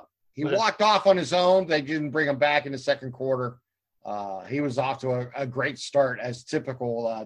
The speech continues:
Speaker 1: Chubb is.
Speaker 2: Yeah.
Speaker 1: And it was interesting. But, yeah, I, I think the Browns, uh, maybe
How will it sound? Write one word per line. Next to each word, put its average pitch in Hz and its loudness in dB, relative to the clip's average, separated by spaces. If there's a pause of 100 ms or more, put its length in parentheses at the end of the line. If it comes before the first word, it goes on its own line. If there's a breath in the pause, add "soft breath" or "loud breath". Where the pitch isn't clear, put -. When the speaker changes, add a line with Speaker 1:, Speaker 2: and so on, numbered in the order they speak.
(140)
Speaker 1:
Chubb 131 0
is. 127 -8
Speaker 2:
Yeah. 139 4
Speaker 1:
And 107 -6 (680)
it 135 -4
was 156 -2
interesting. 135 -4
But, 165 -6
yeah, 151 -2 (100)
I, 131 -8
I - -6
think 214 -10
the 190 -12
Browns, 185 -8
uh, 190 2 (580)
maybe 214 -2